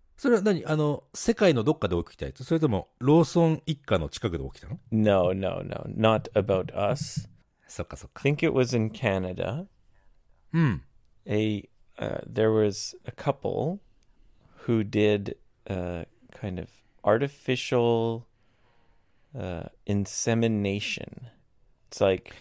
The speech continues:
Speaker 1: Insemination.うん。
Speaker 2: Yeah, like, uh, fertility therapy. Basically, the couple was trying to have a baby.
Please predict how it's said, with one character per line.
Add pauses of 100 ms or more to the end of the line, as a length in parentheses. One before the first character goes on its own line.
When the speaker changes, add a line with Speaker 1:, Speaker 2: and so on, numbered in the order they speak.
(120)
Speaker 1:
Insemination.
う
ん。
Speaker 2:
Yeah,
like,
uh,
fertility
therapy. (640)
Basically, (540)
the
couple (1000)
was
trying
to
have
a
baby.